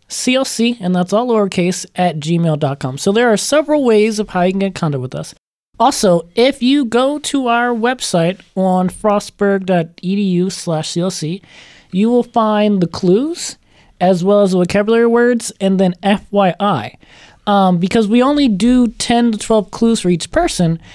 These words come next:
there's so much more information about these people. So if you would like to get that additional information, that is where you can get it. And also, in addition to getting the clues and the vocabulary, um, the title of the book that we use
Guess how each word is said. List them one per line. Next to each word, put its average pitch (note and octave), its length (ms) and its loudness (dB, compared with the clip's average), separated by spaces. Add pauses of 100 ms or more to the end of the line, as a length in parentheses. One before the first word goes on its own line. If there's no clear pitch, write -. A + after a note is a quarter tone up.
(200)
there's G#3+ 360 2
so C4 280 0
much A#3+ 260 0
more A3 180 2
information G3 680 0
about F3 420 -4
these D3+ 200 -6
people. D3 540 -4 (300)
So G#3 160 0
if F#3 80 2
you A#3+ 120 2
would G#3 120 0
like G#3+ 240 0
to - 80 -4
get F#3 220 -4
that F#3 140 0
additional E3 360 -4
information, D#3 720 -2
that F3 240 2
is E3 180 -2
where E3 220 2
you E3+ 160 2
can D#3 140 0
get C#3 200 0
it. A#2 140 -8 (320)
And G3+ 280 2 (240)
also, G#3 600 0 (180)
in G3 100 2
addition F#3+ 340 -2
to G3 60 2
getting F#3 240 2
the E3 60 4
clues F#3+ 380 0
and E3 60 2
the C3+ 60 -2
vocabulary, A#3 640 0 (720)
um, F#3+ 240 4
the F#3 80 4
title B3 680 0
of F3+ 200 0
the E3+ 80 2
book G3+ 320 0
that F#3 140 0
we F3 140 2
use G#3+ 720 0